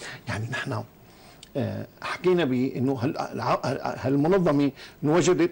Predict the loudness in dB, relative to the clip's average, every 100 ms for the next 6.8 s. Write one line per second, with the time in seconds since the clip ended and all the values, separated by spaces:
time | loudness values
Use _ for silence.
0 | 0 2 2 2 -2 2 2 2 2 2
1 | 0 -2 0 2 0 0 0 0 2 2
2 | 2 0 2 2 0 -8 -20 -8 0 2
3 | 4 2 2 2 0 -2 -2 -4 -6 -12
4 | -14 -20 -6 -2 0 2 4 4 2 0
5 | 2 2 4 2 4 4 4 2 2 2
6 | 4 4 4 4 2 0 -2